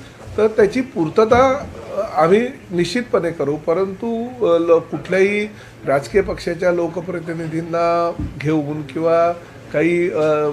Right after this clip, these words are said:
वरिष्ठ अधिकाऱ्यांना घेऊन माझी बदली ह्याच ठिकाणी करा, माझी बदली त्याच ठिकाणी करा, मी आज कामावर जाऊ शकत नाही, माझं पाठ दुखते, माझे पा-, हा पाय दुखतात, हात दुखतात, अशा प्रकारे,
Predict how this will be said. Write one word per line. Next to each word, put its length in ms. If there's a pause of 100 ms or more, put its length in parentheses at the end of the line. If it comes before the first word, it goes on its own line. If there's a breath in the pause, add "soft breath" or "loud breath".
(600)
वरिष्ठ 320
अधिकाऱ्यांना 680
घेऊन 420 (180)
माझी 220
बदली 300
ह्याच 320
ठिकाणी 320
करा, 340
माझी 260
बदली 260 (120)
त्याच 260
ठिकाणी 380
करा, 280 (480 loud breath)
मी 80
आज 200 (160)
कामावर 720
जाऊ 260
शकत 400
नाही, 240
माझं 340
पाठ 340
दुखते, 360
माझे 220
पा-, 340
हा 240
पाय 320
दुखतात, 360 (140)
हात 120
दुखतात, 420
अशा 240
प्रकारे, 500